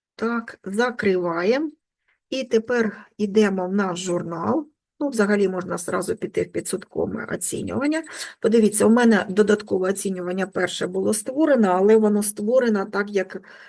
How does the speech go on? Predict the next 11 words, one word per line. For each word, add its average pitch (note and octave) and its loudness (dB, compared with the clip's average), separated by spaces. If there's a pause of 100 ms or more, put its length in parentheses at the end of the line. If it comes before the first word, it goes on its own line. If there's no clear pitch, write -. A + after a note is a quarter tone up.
(220)
е, F3 -6
я G#3 4
вам G3+ 0
показувала, G3+ -2
ми G#3 -4 (140)
цей F3+ -8
спосіб G3 -4
забракували. F3+ -6 (800)
Тому C4 -4
мені A3+ 4
треба G3+ 2